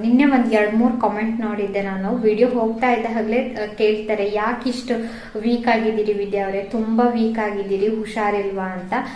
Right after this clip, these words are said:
ಆರಾಮಾಗೇ ಇದ್ದೆ, ಆದ್ರೆ ಇತ್ತೀಚೆಗೆ ಸ್ವಲ್ಪ ನಾನು ತುಂಬಾ ಸಣ್ಣ ಆಗಿದ್ದೀನಿ. ರೀಸನ್ ಏನಂತಂದ್ರೆ ನನ್ನದೇ ಆದಂತಹ ಒಂದಿಷ್ಟು ಟೆನ್ಷನ್‌ಗಳು, ಅದ್ರ,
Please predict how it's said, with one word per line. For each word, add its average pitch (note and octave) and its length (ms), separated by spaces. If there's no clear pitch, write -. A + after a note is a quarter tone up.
ಆರಾಮಾಗೇ B3+ 600
ಇದ್ದೆ, A3 380
ಆದ್ರೆ G#3 320
ಇತ್ತೀಚೆಗೆ A3+ 640
ಸ್ವಲ್ಪ G#3 280
ನಾನು G3+ 280
ತುಂಬಾ A3 260
ಸಣ್ಣ G3+ 340
ಆಗಿದ್ದೀನಿ. F#3+ 680
ರೀಸನ್ B3+ 500
ಏನಂತಂದ್ರೆ A3+ 600
ನನ್ನದೇ A3 420
ಆದಂತಹ G#3+ 640
ಒಂದಿಷ್ಟು A#3 680
ಟೆನ್ಷನ್‌ಗಳು, A3 1040
ಅದ್ರ, G3+ 180